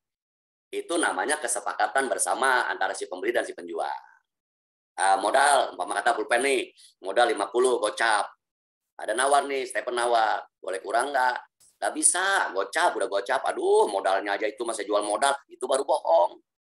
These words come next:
Kalau modalnya, kalau jualnya gocap, modalnya berapa, masih ada untung. Umpama kata nih, modalnya empat puluh, jualnya gocap. Orang nawar, "Boleh nggak kurang?" "Nggak, memang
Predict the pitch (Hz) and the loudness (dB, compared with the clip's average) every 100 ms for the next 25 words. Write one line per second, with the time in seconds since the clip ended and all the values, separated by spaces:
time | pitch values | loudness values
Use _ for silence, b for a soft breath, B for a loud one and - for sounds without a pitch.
0 | _ _ _ _ _ _ _ _ _ _ | _ _ _ _ _ _ _ _ _ _
1 | 139 170 156 151 147 139 131 127 120 120 | 2 2 2 2 2 4 4 2 0 0
2 | 123 123 127 120 120 117 113 101 95 120 | 0 -2 -4 -2 -2 -2 -4 -8 -4 0
3 | 160 - 117 110 107 107 101 95 85 - | 0 0 -2 2 2 2 -2 -4 -8 -2
4 | 160 175 101 - 95 85 160 - 160 156 | -2 0 -2 -2 -2 -4 -2 4 6 4
5 | - - - - 123 147 135 - _ - | -2 -10 -4 0 2 2 0 -4 _ -12
6 | 87 98 120 101 - 123 123 95 95 101 | -4 0 0 0 0 0 0 -2 -4 -6
7 | 101 - 80 - - _ _ _ - 104 | -6 -4 -6 -6 -10 _ _ _ -4 0
8 | 127 143 147 139 95 104 143 139 139 135 | 2 4 4 4 2 0 0 -4 -2 0
9 | 135 131 - - - 98 | 0 -2 -8 -8 -6 -6